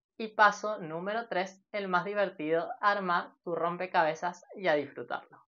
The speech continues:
Por ejemplo, aquí tenemos una placa modular de ocho relés optocoplados con un P C F ochenta y cinco setenta y cuatro directo para comunicarse con cualquier o casi cualquier microcontrolador, siempre y cuando tengas las consideraciones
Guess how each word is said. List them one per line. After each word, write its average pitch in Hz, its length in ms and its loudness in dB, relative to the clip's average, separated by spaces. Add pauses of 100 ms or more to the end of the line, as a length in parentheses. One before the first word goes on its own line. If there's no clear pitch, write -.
Por 143 140 -10
ejemplo, 147 360 -4
aquí 233 380 -2
tenemos 220 460 -6
una 226 360 -6
placa 220 360 2
modular 185 680 0
de 147 220 -8
ocho 180 340 -2
relés 190 480 -4
optocoplados 196 800 0
con 208 240 0
un 220 180 -6
P 190 140 -2
C 170 240 -2
F 175 160 -8
ochenta 185 340 -8
y 185 60 -6
cinco 175 300 -10
setenta 220 420 -8
y 226 80 -10
cuatro 196 460 0
directo 208 520 -2
para 226 220 -6
comunicarse 196 840 -2
con 196 420 -2
cualquier 196 580 -2 (140)
o 131 180 -4
casi 190 320 -6
cualquier 190 560 -4
microcontrolador, 165 1160 2
siempre 185 340 -6
y 196 60 -6
cuando 185 300 0
tengas 175 340 -2
las 190 140 -4
consideraciones 214 840 -4